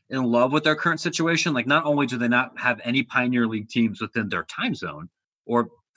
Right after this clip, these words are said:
another, <laughs> the time zone next to them, but they're also killing everybody in that league.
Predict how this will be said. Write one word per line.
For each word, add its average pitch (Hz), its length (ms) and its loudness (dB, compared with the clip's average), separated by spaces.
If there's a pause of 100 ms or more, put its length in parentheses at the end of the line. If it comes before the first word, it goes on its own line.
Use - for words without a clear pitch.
another, 151 320 2
<laughs> 143 80 -4
the 139 40 -2
time 190 260 2
zone 175 260 2
next 220 280 2
to 123 100 -2
them, 101 280 -2 (300)
but 156 140 2
they're 208 100 6
also 247 220 0
killing 151 360 2
everybody 104 400 -2
in 90 100 -2
that 85 180 -4
league. 82 240 -10